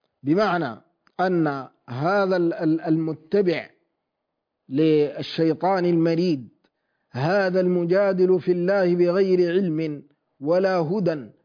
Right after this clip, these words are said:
ولا كتاب منير، حال كونه متكبرا ثانيا عطفه متوليا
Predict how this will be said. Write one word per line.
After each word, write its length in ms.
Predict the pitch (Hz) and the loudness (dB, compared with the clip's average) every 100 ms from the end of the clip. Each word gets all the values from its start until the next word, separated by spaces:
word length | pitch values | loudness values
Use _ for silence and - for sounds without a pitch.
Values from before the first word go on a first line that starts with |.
| _ _ - | _ _ -4
ولا 400 | 151 196 190 180 | 0 2 2 -2
كتاب 540 | - 175 185 202 185 | -2 -2 2 2 0
منير، 640 | 190 180 180 180 196 147 - _ _ _ _ | -2 0 0 2 2 0 -8 _ _ _ _
حال 500 | - - 175 180 180 | -10 -2 0 2 0
كونه 920 | 175 214 220 185 185 156 170 180 175 180 _ _ _ _ _ _ _ _ _ _ _ _ 151 | 0 0 2 2 2 0 0 0 -2 -6 _ _ _ _ _ _ _ _ _ _ _ _ -4
متكبرا 1120 | 170 - 170 - 220 165 175 170 170 175 175 - _ _ _ _ _ _ _ _ _ _ | -2 -2 -4 -2 -4 0 0 2 2 0 -4 -12 _ _ _ _ _ _ _ _ _ _
ثانيا 1000 | 160 180 196 202 208 214 214 214 214 202 - - | -2 0 2 4 2 2 2 2 0 -6 -12 -12
عطفه 880 | 135 208 214 - 180 151 175 180 180 _ _ _ _ _ _ _ _ _ _ _ - | -2 -2 -2 0 0 2 4 4 2 _ _ _ _ _ _ _ _ _ _ _ -2
متوليا 1160 | 175 170 185 190 220 202 202 214 214 220 220 | -2 0 0 2 2 0 0 2 2 0 -6